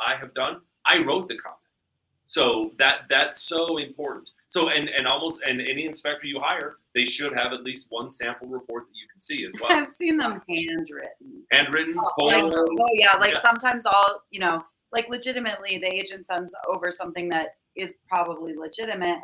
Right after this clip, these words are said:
Speaker 2: and, you know, whatever. If there's something wrong in the, oh my God, horror stories. We gotta go there.
Speaker 1: <laughs>
Speaker 2: I have, like, two questions and then horror stories. I wanna hear 'em so bad. But, um, like, I, this, we had an inspector on, this is really crazy.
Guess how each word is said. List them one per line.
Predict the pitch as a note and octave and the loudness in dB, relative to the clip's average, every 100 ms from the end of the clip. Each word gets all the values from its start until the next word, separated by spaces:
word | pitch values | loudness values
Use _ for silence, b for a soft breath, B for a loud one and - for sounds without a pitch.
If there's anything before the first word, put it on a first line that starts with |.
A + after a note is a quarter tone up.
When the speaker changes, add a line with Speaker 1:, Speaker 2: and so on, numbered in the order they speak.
| - | -8
Speaker 2:
and, | F3 - | -10 -10
you | G#3 | -6
know, | F#3 | -4
whatever. | D#3+ F3 D#3 | 0 -2 -2
If | D3+ | -6
there's | F#3 F#3 | -8 -8
something | B3 A#3+ A3 | -8 -6 -2
wrong | G3 F#3+ | -2 -2
in | F3+ | -4
the, | E3+ D#3+ D3+ _ _ _ _ - | -2 -2 -6 _ _ _ _ -16
oh | D3+ | -14
my | C4+ - | -12 -10
God, | C3 - _ _ _ _ | -10 -12 _ _ _ _
horror | F3+ D3+ | -4 -2
stories. | D#3+ - - | -8 -10 -8
We | E3+ | -4
gotta | E3 | -4
go | D#3+ D3 | -4 -4
there. | C#3 D3+ | -4 0
Speaker 1:
<laughs> | - - | 2 4
Speaker 2:
I | |
have, | A3 B3 | 6 6
like, | A#3+ | 2
two | - D#4+ | 2 2
questions | D4+ B3 A#3 G3 | 4 4 0 -6
and | F#3+ | -8
then | F3+ | -2
horror | F#3 | -2
stories. | F3+ E3+ D#3+ | -2 -6 -6
I | |
wanna | E3 E3+ | -4 -4
hear | E3+ | -4
'em | |
so | E3 E3 | -4 -2
bad. | D3 - B B A3 | -2 -4 B B 6
But, | G#3 F3+ - | 8 8 4
um, | G3+ F#3+ E3 D3+ E3 _ _ _ _ _ _ _ _ _ _ | 6 6 6 0 -8 _ _ _ _ _ _ _ _ _ _
like, | B3 A#3+ - | -2 0 -2
I, | - - F#3 G3 | -4 -6 _ 0
this, | A#3 A3+ G#3 | 0 0 -6
we | A3+ | -2
had | A#3+ A#3 A#3 | 2 2 2
an | A3+ | 0
inspector | G3 F3 - G3 G#3 G#3 G3+ G3 G3 G3 _ _ _ _ - G3 | -6 -6 -4 -4 -6 -6 -2 0 0 -2 _ _ _ _ -6 4
on, | F#3 F3+ F3+ F3+ F3 - _ _ | 6 6 4 0 -6 -10 _ _
this | G3 G3 | -10 -8
is | G3+ E3+ | -10 -12
really | E3+ E3 D#3 | -8 -6 -8
crazy. | - - C3+ - - | -12 -18 -20 -20 -20